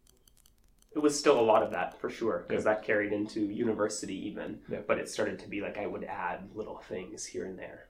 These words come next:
Speaker 1: right? I would think about my warm-up a little bit differently, you know, whereas it was non-existent before. Um, then I would start trying to incorporate some of the drills that maybe my uncle was showing me at that time, or just, you know, social media wasn't really a thing, so you,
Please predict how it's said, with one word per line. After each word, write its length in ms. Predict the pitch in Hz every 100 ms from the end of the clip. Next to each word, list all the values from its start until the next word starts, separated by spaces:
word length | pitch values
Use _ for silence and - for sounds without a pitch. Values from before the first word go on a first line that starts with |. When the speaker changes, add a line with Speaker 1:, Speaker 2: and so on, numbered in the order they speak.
| -
Speaker 1:
right? 180 | - 98
I 60 |
would 180 | 92 -
think 300 | - 101 92
about 220 | - - -
my 120 | 95
warm-up 520 | 95 90 92 - -
a 20 |
little 220 | 92 90
bit 200 | - - -
differently, 560 | - 78 78 80 - -
you 60 |
know, 100 | - -
whereas 420 | - - - -
it 60 | -
was 160 | - 104
non-existent 840 | 101 - - 101 127 127 147 139
before. 520 | 135 - 143 165 175 - - - - -
Um, 340 | - - 95
then 140 | 101 90
I 60 |
would 160 | 87 104
start 260 | - - -
trying 260 | 101 92
to 120 | - 104
incorporate 600 | 104 - 107 113 95 92
some 200 | - 98
of 60 | 95
the 60 |
drills 360 | - 98 92 -
that 140 | 87
maybe 200 | 104 101
my 160 | - -
uncle 300 | 117 - 104
was 140 | 101
showing 360 | - 104 98 101
me 100 | -
at 100 | -
that 180 | - -
time, 420 | - - - -
or 220 | - - -
just, 320 | - - - _ - - - - -
you 60 | -
know, 120 | - - 185
social 340 | - - - 95
media 380 | 98 104 98 95
wasn't 320 | 98 - -
really 340 | 92 92 - -
a 60 | -
thing, 300 | - 120 107
so 160 | 110
you, 160 | 95